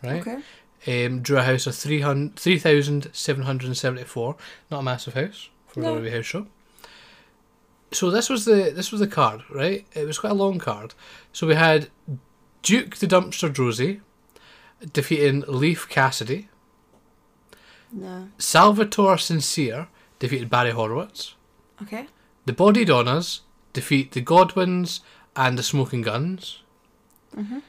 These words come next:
Speaker 1: Jake Roberts defeats Justin Bradshaw.
Speaker 2: Yep.
Speaker 1: The Undertaker defeats Mankind.
Speaker 2: Well, at least you've got some big names now.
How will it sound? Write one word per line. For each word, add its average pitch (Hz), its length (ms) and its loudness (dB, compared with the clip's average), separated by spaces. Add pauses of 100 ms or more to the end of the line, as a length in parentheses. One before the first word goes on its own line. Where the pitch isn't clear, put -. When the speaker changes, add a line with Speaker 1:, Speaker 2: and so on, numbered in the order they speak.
(320)
Speaker 1:
Jake 233 360 0
Roberts 147 420 2
defeats 139 400 -10
Justin - 360 -6
Bradshaw. 113 480 -8 (640)
Speaker 2:
Yep. 240 280 -14 (180)
Speaker 1:
The - 140 -6
Undertaker 214 600 2
defeats 170 400 -6
Mankind. 151 680 -2 (140)
Speaker 2:
Well, 247 120 -2
at 247 60 0
least 247 120 -8
you've 233 100 -6
got 202 140 -6
some 196 140 -8
big 175 180 -6
names 170 260 -6
now. 175 220 -8